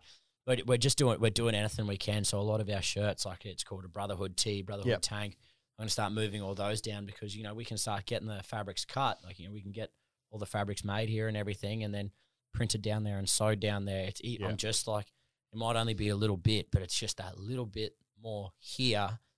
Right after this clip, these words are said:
Speaker 1: than it is over there.
Speaker 2: Mm.
Speaker 1: Like, how sneaky are China now? They're even just, like, putting on tags, um, made, made by your friends at P C R. Or
Speaker 2: <laughs> Yeah.
Speaker 1: made, and people are like,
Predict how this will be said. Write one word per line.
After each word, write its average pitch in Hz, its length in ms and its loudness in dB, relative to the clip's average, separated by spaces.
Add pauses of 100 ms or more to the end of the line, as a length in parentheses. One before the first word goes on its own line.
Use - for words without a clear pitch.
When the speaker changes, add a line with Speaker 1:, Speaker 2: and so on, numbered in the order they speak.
(180)
Speaker 1:
than 98 120 -4
it 95 100 -4
is 98 180 -2
over 92 200 -4
there. 92 340 -4 (180)
Speaker 2:
Mm. 117 120 -16
Speaker 1:
Like, 113 180 -4 (460)
how 185 80 -2
sneaky 208 420 4
are 202 40 8
China 151 340 8
now? 143 240 6
They're 117 180 2
even 135 240 2
just, 127 160 2
like, 113 180 -2 (320)
putting 127 220 0
on 104 140 -2
tags, 107 800 -2 (580)
um, 107 300 -2
made, 113 400 2 (400)
made 107 400 0 (680)
by 107 140 2
your 104 140 0
friends 104 400 2
at 92 240 0
P 107 180 4
C 101 240 4
R. 90 300 -2 (200)
Or - 200 6
Speaker 2:
<laughs> 135 160 4
Yeah. 143 320 8
Speaker 1:
made, 135 400 8
and 127 100 2
people 127 220 0
are 120 80 6
like, 107 180 0